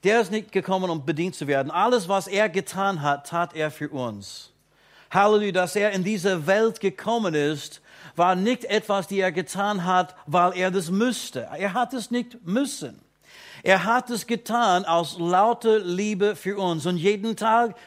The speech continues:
die er lebte, lebte er, um anderen Menschen zu dienen. Halleluja. Er ist gekommen, um, um zu dienen, um sein Leben als Lösegeld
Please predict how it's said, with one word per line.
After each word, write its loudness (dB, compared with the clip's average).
die -2
er 4
lebte, 0
lebte 2
er, 2
um -2
anderen 0
Menschen -4
zu -6
dienen. -2
Halleluja. 4
Er 8
ist -4
gekommen, 0
um, -2
um 0
zu -4
dienen, 0
um -2
sein -2
Leben 2
als 0
Lösegeld 0